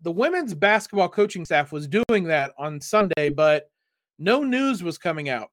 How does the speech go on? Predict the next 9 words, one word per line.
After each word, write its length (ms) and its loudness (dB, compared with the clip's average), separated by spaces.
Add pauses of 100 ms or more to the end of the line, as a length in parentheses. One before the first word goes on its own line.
about 520 4
anybody 340 2
that 200 -2
they 160 0
had 160 -4
landed. 600 0 (500)
And 180 -6
then, 200 -2
boom, 500 2